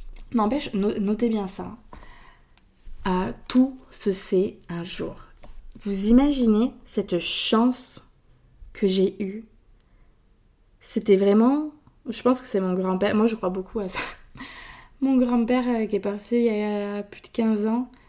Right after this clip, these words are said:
qui m'a envoyé ce signe, quoi, qui s'est dit, « Non mais faut, faut, faut arrêter maintenant, faut qu'elle, qu'elle passe à autre chose, quoi, on n'en peut plus là. »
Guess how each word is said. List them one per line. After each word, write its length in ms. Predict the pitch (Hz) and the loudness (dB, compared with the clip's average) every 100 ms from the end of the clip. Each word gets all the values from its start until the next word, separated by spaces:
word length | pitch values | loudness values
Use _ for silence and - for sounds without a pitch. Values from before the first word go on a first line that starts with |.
| _ | _
qui 140 | - 202 | -8 -4
m'a 140 | 190 | -2
envoyé 300 | 190 196 202 | -2 0 0
ce 160 | 202 202 | 0 -4
signe, 300 | - 311 302 | -4 -6 -4
quoi, 160 | 202 | -6
qui 100 | - | -6
s'est 160 | - 190 | -12 -8
dit, « 100 | 196 | -6
Non 120 | 196 | -4
mais 140 | 185 180 | -4 -4
faut, 180 | - 185 | -6 -12
faut, 320 | - - 190 | -12 -12 -10
faut 160 | 196 | -4
arrêter 420 | 180 185 202 285 330 | -4 -2 -2 -2 -2
maintenant, 480 | 247 208 196 190 190 | -2 -2 -4 -6 -6
faut 160 | 196 | -10
qu'elle, 260 | 190 180 180 | -4 -4 -2
qu'elle 180 | 180 185 | -6 -4
passe 260 | 185 - | -6 -4
à 80 | 180 | -4
autre 160 | 180 - | -4 -6
chose, 280 | 302 370 | -6 -6
quoi, 180 | - 190 | -4 -2
on 160 | 180 180 | -2 -4
n'en 60 | |
peut 160 | 180 185 | -4 -8
plus 360 | 190 - 277 339 | -8 -8 -4 -2
là. » 220 | 214 | -2